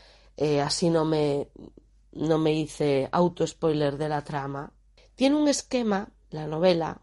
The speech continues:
está configurada estructuralmente.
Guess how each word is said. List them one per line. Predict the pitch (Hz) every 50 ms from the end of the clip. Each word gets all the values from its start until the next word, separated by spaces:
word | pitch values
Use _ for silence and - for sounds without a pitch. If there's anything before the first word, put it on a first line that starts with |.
| _ -
está | 160 143 - - 160 147 147 143 143 135 135 131 - - - _ - -
configurada | - 180 165 160 - - 156 147 151 151 160 165 165 147 135 131 - - -
estructuralmente. | - 147 - - 175 165 - 180 170 170 175 170 170 175 175 175 - - - 143 131 131